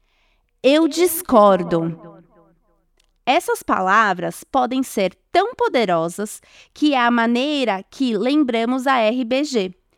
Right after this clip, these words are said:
pois nelas encontramos a sua força, devoção e desejo de empoderar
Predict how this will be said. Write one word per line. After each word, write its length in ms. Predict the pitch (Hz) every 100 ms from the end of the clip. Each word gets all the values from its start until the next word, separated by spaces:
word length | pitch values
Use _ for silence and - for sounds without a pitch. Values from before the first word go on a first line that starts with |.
| _ _ _
pois 280 | - 247 208
nelas 420 | 240 247 294 269
encontramos 800 | 277 262 277 269 - 220 196 190
a 100 | 185
sua 380 | 190 - 285 320
força, 580 | - - 208 196 - 240 - _ -
devoção 920 | 185 254 330 370 370 - 233 208 269 - _ _
e 120 | 262
desejo 760 | 226 269 247 262 294 320 269 240
de 160 | 240
empoderar 800 | 302 381 403 415 285 226 202 262